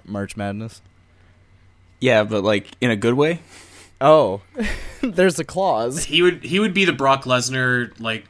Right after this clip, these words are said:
Speaker 3: circa two thousand three.
Speaker 2: Yeah, yeah, yeah.
Speaker 3: Yeah.
Speaker 2: Or he's, he's,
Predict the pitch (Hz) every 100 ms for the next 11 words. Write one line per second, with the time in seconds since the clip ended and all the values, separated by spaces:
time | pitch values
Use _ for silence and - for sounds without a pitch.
0 | - - 139 127 123 127 117 113 104 98
1 | 101 92 - 123 117 104 - 117 107 107
2 | - - - _ _ _ _ _ - 123
3 | 98 - _ _ _ 113 120 131 127